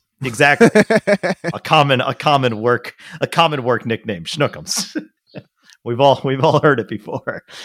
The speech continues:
Speaker 1: Sweet tits. We've all heard it. <laughs> before. So,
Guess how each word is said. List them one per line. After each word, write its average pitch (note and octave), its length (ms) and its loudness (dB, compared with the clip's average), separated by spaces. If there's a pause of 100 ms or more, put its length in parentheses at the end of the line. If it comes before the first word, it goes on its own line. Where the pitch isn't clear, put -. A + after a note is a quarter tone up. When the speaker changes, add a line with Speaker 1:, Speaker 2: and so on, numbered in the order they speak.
(160)
Speaker 1:
Sweet D#3 440 0
tits. - 520 -4
We've B2 240 -4
all D#3+ 60 -4
heard - 420 4
it. - 800 -6
<laughs> - 20 -16
before. - - -14
So, E3 520 2